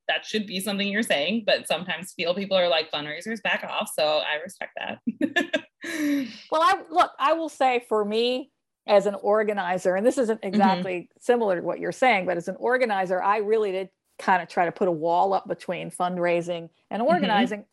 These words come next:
Speaker 2: only because I was asking people to donate time. And I felt like it was a bit of a big ask
Speaker 1: Yeah.
Speaker 2: to say, "I would like your time and I would like your money."
Speaker 1: The candidate's at the door and having a good conversation with someone.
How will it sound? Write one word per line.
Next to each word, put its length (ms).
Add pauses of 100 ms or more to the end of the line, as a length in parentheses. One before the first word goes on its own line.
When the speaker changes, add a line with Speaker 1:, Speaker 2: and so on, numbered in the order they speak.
(120)
Speaker 2:
only 260
because 260
I 140
was 160
asking 440
people 300
to 160
donate 460
time. 600 (1080)
And 140
I 80
felt 320
like 200
it 120
was 420 (680)
a 40
bit 280
of 120
a 160 (120)
big 340
ask 460
Speaker 1:
Yeah. 160
Speaker 2:
to 140
say, 340
"I 100
would 160
like 180
your 80
time 300 (140)
and 240
I 80
would 160
like 220
your 100
money." 340
Speaker 1:
The 120
candidate's 600
at 200
the 80
door 520 (300)
and 100
having 280
a 100
good 160
conversation 640
with 140
someone. 420